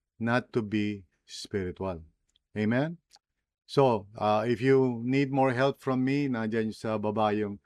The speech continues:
website ko, yung landing page ko. Please check it out. Anyway, uh, let's end here. You know,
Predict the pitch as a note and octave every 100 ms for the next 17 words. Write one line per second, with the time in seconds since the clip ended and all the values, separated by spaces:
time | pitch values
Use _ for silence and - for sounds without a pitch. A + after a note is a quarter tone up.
0 | _ _ _ A2+ A#2 - B2 B2 - B2
1 | A#2 G#2 A2 A2 A2 G#2 A2 G#2+ - A2
2 | G#2 G2+ G#2 - A2 F#2+ G2 A#2+ B2+ C3
3 | _ _ _ _ _ - C#3+ C#3+ C3 A#2
4 | A2 A2+ A2+ A2 A2 G#2 G2+ A2+ D3 C3+
5 | C#3+ B2+ G#2 B2+ B2+ B2+ B2+ _ A2 A2